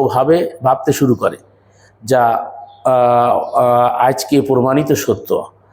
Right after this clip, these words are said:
আর এর অপরিহার্য পরিণতিতে আমরা নবীকে <clears throat> আমাদের নবী বলে অন্যান্য নবীদের সাথে তুলনা ও বাড়াবাড়ি করে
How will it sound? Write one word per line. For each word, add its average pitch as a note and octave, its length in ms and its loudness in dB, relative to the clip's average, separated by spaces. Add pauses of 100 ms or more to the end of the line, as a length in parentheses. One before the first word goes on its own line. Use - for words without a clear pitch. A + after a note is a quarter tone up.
(380)
আর A2+ 260 0
এর C3+ 420 0
অপরিহার্য F3+ 800 2
পরিণতিতে D#3+ 1400 2
আমরা D#3 480 2
নবীকে D#3 640 2 (300)
<clears throat> E3+ 280 2
আমাদের E3+ 320 2
নবী F3 300 4
বলে C3 340 2
অন্যান্য D#3+ 500 4
নবীদের C#3 420 2
সাথে B2 320 -2
তুলনা C#3 440 2
ও D3 140 2
বাড়াবাড়ি B2 420 2
করে C#3+ 300 0